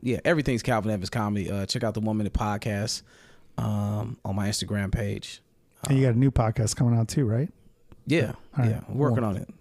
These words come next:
Speaker 2: we'll
Speaker 1: It's, it's,
Speaker 2: check.
Speaker 1: it's, it's on, it's on the wraps right now. We, we still working on it. Uh,
Speaker 2: Fair.
Speaker 1: it's gonna be the biggest thing, um, since, uh, the Joe Rogan Experience.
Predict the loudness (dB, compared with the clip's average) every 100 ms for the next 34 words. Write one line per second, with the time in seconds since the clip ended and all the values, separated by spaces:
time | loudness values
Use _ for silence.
0 | 0 2 4 2 0 0 0 2 2 2
1 | 2 4 4 2 0 0 0 -4 -8 -4
2 | -2 -2 -2 0 0 0 -2 -2 -4 -4
3 | 0 2 0 -6 -20 -20 -10 -2 0 0
4 | 2 0 0 0 0 2 0 0 -2 -2
5 | -2 0 0 0 0 0 0 0 0 0
6 | -4 -6 -8 -8